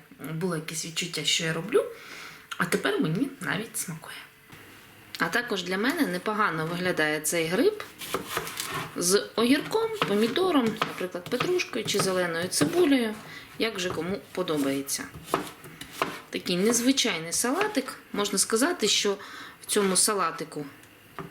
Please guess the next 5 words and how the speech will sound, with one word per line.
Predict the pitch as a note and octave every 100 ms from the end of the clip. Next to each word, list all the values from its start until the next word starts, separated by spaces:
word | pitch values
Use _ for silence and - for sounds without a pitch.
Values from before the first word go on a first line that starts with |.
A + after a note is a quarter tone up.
| - - - - - - - -
веселка | D4+ E4 F#4 G4 F#4+ A#3+ G3 -
заміняє, | F#3 G3+ A3+ B3 C4+ B3 G3+ - -
наприклад, | D3+ D#3 A3+ G3+ -
редиску. | D#3+ D#3+ D3+ C#3 - - - - - - - - - - - - - - - - - - - D#3 D3
Ось. | - -